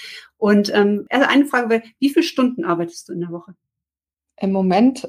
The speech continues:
Speaker 2: äh, wieder mehr, als ich eigentlich wollte. <laughs> Äh, ich habe im Moment, äh,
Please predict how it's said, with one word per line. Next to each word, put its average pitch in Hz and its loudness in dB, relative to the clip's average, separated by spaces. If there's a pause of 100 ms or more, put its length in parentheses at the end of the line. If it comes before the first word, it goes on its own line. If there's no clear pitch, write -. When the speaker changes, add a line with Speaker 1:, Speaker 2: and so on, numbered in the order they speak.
Speaker 2:
äh, 196 -2
wieder 196 2
mehr, 190 4
als 202 -4
ich - -12
eigentlich 180 -8
wollte. 233 0
<laughs> - -
Äh, 233 0 (240)
ich - -4
habe - 0 (100)
im 220 0
Moment, 202 0
äh, 175 0